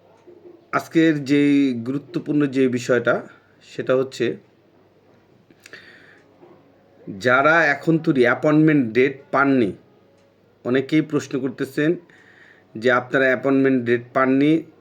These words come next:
আপনাদের কাগজ যদি সঠিক থাকে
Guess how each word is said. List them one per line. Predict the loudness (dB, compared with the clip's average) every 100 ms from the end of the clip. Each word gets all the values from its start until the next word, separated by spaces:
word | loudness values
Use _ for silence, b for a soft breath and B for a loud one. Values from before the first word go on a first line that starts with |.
| _ b b b b -10
আপনাদের | -8 -4 -2 0
কাগজ | 0 0 0
যদি | -2 -4
সঠিক | -4 -4 -4 -8 -4
থাকে | -4 -2 -4 -4